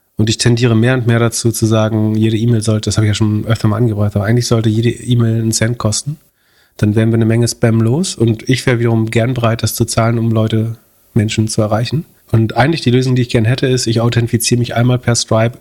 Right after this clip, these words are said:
irgendwie mit Ausweis oder so und zahle dann einen Cent pro E-Mail.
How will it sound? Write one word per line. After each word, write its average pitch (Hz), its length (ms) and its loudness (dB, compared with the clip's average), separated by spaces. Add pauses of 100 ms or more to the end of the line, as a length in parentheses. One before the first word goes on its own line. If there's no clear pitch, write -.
irgendwie 117 360 2
mit 113 140 0
Ausweis 123 500 -2
oder 123 160 0
so 139 240 -2 (340)
und 117 140 0
zahle 110 180 0
dann 117 160 0
einen 113 160 0
Cent 117 220 -2
pro - 140 -4
E-Mail. 123 360 0